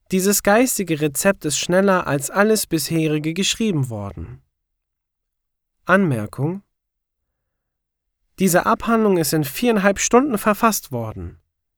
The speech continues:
Gekennzeichnet Rüştü, Re'fet, Hüsrev und Said. Wir haben bei dieser Abhandlung im Gegensatz zu anderen noch nicht einmal die Zeit gefunden für die Korrekturen und die sonst übliche Sorgfalt.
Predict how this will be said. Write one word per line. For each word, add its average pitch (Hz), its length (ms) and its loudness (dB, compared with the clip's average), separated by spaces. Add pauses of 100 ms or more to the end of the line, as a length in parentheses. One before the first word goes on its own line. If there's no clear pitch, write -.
(600)
Gekennzeichnet 170 1000 -2
Rüştü, 160 680 0 (160)
Re'fet, 147 760 -4
Hüsrev 147 640 -6
und 165 140 -6
Said. 90 480 -8 (2750)
Wir 165 180 2
haben 220 220 6
bei 214 100 4
dieser 196 300 2
Abhandlung 202 520 0
im 165 140 2
Gegensatz 170 580 0
zu - 120 -4
anderen 165 640 0 (180)
noch 165 200 0
nicht 208 260 2
einmal 175 260 2
die 170 140 -4
Zeit 240 400 -2
gefunden 156 500 -4
für 160 140 -4
die 160 100 0
Korrekturen 165 840 -2
und 156 200 -4
die 165 80 2
sonst 156 300 0
übliche 139 420 -2
Sorgfalt. 143 760 -4